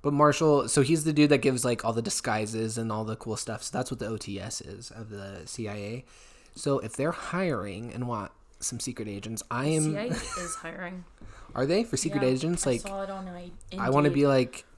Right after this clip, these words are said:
Speaker 1: <laughs> I just wanna be like Sidney Bristow and
Speaker 2: I do.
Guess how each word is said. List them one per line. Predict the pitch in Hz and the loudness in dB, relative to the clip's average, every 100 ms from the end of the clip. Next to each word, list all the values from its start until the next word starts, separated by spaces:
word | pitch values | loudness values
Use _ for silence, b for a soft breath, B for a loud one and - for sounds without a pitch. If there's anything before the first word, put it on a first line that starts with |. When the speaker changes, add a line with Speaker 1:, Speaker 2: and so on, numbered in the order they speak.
| - | -8
Speaker 1:
<laughs> | - - - - 1077 - - - - - - 147 | -6 -6 -8 -10 -14 -16 -20 -20 -20 -20 -14 -6
I | 131 | -4
just | 151 | -2
wanna | 170 147 | -2 2
be | 139 | 2
like | 120 | 0
Sidney | - 120 | -2 -4
Bristow | 113 110 110 - 113 113 | -4 -4 -6 -6 -6 -6
and | 120 95 | -8 -12
Speaker 2:
I | |
do. | - 73 | -16 -16